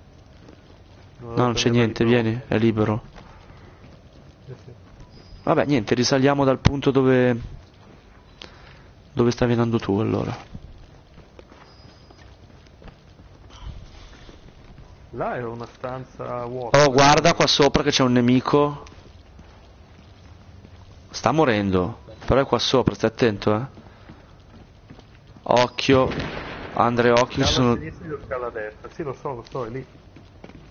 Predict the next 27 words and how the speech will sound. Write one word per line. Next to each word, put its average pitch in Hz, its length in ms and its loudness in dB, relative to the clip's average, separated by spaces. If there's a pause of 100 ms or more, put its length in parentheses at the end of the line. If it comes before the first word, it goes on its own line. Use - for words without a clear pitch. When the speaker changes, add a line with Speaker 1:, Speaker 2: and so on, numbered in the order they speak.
(960)
Speaker 2:
No, 135 180 2
quello 160 260 4
di 151 120 0
prima 196 260 2
è 175 60 6
morto, 123 560 4
era, 110 140 0 (100)
quello 131 200 2
lì 131 80 2
di 135 100 4
prima 151 220 2
l'hanno, 127 280 2
è - 60 0
stato, 117 220 0
è - 20 2
stato 120 220 -2
ucciso, 110 480 2
però 113 180 0
non 131 120 0
vorrei 117 160 2
ci 117 100 -6
siano 113 280 0
dei, 110 280 2 (1200)
dei 113 260 0
tizi, 110 500 0
eh. 110 60 4
Speaker 1:
No. 117 160 -2